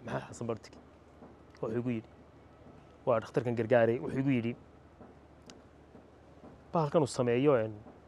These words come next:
garaaca wadnuu sameeyo waa laba, waa laba dhawaaq. Midna lub baa la yidhaha, midna dhub.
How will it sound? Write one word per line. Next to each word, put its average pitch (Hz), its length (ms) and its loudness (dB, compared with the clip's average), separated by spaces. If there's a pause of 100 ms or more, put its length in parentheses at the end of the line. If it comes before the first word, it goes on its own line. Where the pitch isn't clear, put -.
(1300)
garaaca 131 260 6
wadnuu 123 240 0
sameeyo 113 340 -2
waa 120 100 4
laba, 117 220 0 (100)
waa 120 100 2
laba 117 160 2
dhawaaq. 113 380 0 (500)
Midna 151 260 4
lub 170 260 4
baa 147 120 12
la 123 80 4
yidhaha, 113 200 4
midna 123 180 -2
dhub. 120 200 -4